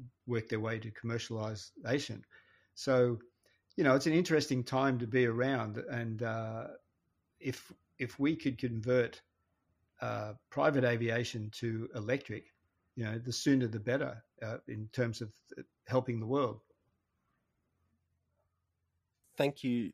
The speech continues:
Speaker 2: so much for your time and just for having the insight and the gumption to try something new. I, I f-, I feel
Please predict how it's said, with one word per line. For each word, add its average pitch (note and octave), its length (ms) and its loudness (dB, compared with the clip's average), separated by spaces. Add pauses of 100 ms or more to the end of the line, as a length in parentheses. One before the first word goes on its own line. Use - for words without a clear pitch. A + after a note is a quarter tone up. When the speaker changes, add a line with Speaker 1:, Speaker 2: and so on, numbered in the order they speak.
(280)
Speaker 2:
so - 340 0
much A#2+ 300 0
for - 160 -6
your F#2+ 140 -2
time G2 540 0 (100)
and F#2 380 -2 (1400)
just - 300 -6
for G2+ 300 -2 (640)
having A#2 580 2 (1300)
the G2+ 220 -4
insight A2+ 540 0
and G2 140 -2
the F2 60 -4
gumption G2 580 -2
to - 80 -8
try G2 340 0
something F2 540 -4
new. F2 300 -2 (720)
I, G2 320 0 (100)
I F#2+ 380 -4
f-, - 420 -20 (100)
I G2 140 -4
feel A2 680 0